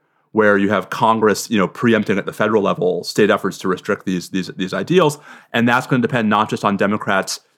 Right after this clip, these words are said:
sweeping the Georgia runoffs. It's gonna depend upon getting some kind of voting rights legislation,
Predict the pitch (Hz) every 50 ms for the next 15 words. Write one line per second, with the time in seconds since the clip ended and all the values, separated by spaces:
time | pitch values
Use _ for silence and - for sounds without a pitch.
0 | _ - - - 120 113 - 110 101 98 92 110 101 95 98 95 101 127 143 143
1 | 120 110 - 104 - - 113 101 95 - 113 101 104 - - 98 95 98 123 98
2 | 98 101 95 - 104 101 95 - 101 95 95 92 92 101 98 101 98 98 92 92
3 | 90 - 98 92 - - - 101 95 95 - 92 87 87 87 85 -